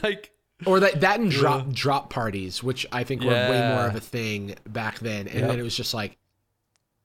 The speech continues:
Speaker 2: uh, I don't know
Speaker 1: They
Speaker 2: why
Speaker 1: were
Speaker 2: I ever
Speaker 1: even more
Speaker 2: thought
Speaker 1: of a
Speaker 2: I had
Speaker 1: thing a
Speaker 2: chance.
Speaker 1: couple years ago.
Speaker 2: Mm.
Speaker 1: And I, like, when I started playing again, there were, like, I, drop parties happen quite frequently. I haven't seen a drop party in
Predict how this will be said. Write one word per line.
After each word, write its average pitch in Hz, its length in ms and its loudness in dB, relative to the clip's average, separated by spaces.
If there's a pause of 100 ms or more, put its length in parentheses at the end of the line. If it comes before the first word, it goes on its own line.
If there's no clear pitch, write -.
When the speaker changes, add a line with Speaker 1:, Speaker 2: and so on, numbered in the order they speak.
(320)
Speaker 2:
uh, 110 300 -4
I 123 140 0
don't 143 300 -2
know 123 160 -2
Speaker 1:
They 170 100 2
Speaker 2:
why 247 80 0
Speaker 1:
were 151 80 0
Speaker 2:
I - 40 -4
ever - 180 2
Speaker 1:
even 165 100 0
more 143 120 2
Speaker 2:
thought 151 60 2
Speaker 1:
of - 40 -2
a - 40 2
Speaker 2:
I - 20 -2
had 101 80 -6
Speaker 1:
thing 143 160 0
a - 40 2
Speaker 2:
chance. 110 80 -6
Speaker 1:
couple 127 240 -2
years 127 360 4
ago. 95 500 -2
Speaker 2:
Mm. 131 380 -4 (240)
Speaker 1:
And 127 220 -4
I, 131 220 -4
like, 131 280 -4
when 147 120 0
I 127 140 -2 (160)
started 143 380 -4
playing 143 280 -2
again, 104 520 -4 (200)
there 131 100 -2
were, 120 160 -6 (420)
like, 120 220 -2
I, 117 240 -2 (360)
drop 117 200 -4
parties 123 240 -4
happen 147 380 -4 (140)
quite 123 200 -2
frequently. 123 320 -2
I 131 160 2
haven't 139 200 -2
seen 143 180 -2
a 113 40 -2
drop 117 220 0
party 117 260 -2
in 95 200 -8